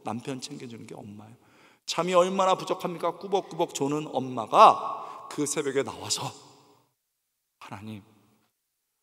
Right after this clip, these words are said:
우리 애들 지금 입시 때문에 그래요. 하나님, 우리 애들 지금 취업 때문에 그래요. 하나님, 우리 애들 결혼 때문에 그래요. 저 좀 보고 봐주세요." 엉엉 울면서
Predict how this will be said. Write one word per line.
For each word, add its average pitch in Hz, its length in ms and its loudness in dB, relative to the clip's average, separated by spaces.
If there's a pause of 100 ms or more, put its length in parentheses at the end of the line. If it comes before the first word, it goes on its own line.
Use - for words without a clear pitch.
(300)
우리 190 160 8
애들 180 140 10
지금 185 220 4
입시 - 300 -2
때문에 147 240 0
그래요. 139 640 -4 (600)
하나님, 233 480 4 (140)
우리 202 180 6
애들 208 180 6
지금 190 800 6
취업 - 340 0
때문에 190 240 0
그래요. 123 320 -4
하나님, 185 360 -4
우리 143 160 -2
애들 135 380 -2
결혼 143 300 -6
때문에 143 260 -6
그래요. 127 260 -12 (1080)
저 - 180 -4
좀 196 180 -4
보고 175 320 -4
봐주세요." - 580 -8 (840)
엉엉 196 520 8
울면서 185 720 10